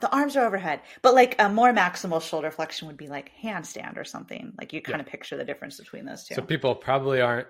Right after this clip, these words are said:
Speaker 2: if people are arguing about the safety of handstand, they might be worried about the shoulders, but I bet they're not too worried about the shoulders in headstand.
Speaker 1: I think you're, I tend not to hear too much, yeah,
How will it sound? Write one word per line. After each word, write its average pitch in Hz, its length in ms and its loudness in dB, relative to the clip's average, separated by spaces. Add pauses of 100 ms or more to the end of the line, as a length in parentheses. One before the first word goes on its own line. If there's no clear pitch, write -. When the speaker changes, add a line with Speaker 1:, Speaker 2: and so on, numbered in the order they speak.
(120)
Speaker 2:
if 127 120 -8
people 147 300 -2
are 120 400 0 (1040)
arguing 123 480 0
about 113 380 -4
the 107 100 -8
safety 113 440 -8
of 101 160 -10 (120)
handstand, 123 540 -4
they 110 100 -10
might 107 220 -10 (540)
be 110 220 -6 (260)
worried 110 280 -4
about 104 220 -12
the 107 60 -14
shoulders, 110 560 -2 (320)
but 123 100 0
I 123 60 4
bet 131 220 2
they're 117 120 -2
not 110 240 -8
too 117 160 -10
worried 117 220 -14
about 131 240 -16
the - 60 -20
shoulders 101 500 -12
in 107 100 -18
headstand. - 440 -20 (800)
Speaker 1:
I 214 100 0
think 233 240 -2
you're, 208 180 0
I 214 80 0
tend 233 260 -2
not 180 200 0
to 175 100 -8
hear 156 140 -8
too - 220 -14
much, 139 340 -10
yeah, 123 320 -6